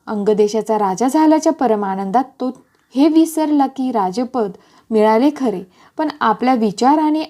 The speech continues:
आपल्या मार्गाने जीवन व्यतीत करण्याचे स्वातंत्र्य कायमचे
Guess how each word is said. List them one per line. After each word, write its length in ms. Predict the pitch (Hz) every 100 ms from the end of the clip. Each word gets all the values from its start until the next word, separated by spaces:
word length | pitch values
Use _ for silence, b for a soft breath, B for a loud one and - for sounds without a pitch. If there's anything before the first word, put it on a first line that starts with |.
| 233
आपल्या 300 | 226 226 226
मार्गाने 720 | 214 190 190 233 285 214 214
जीवन 340 | 208 214 226
व्यतीत 480 | 214 202 202 285 285
करण्याचे 460 | 302 277 277 269 285
स्वातंत्र्य 800 | 294 247 208 269 262 - 415 240 - b b b -
कायमचे 520 | 214 196 196 185 214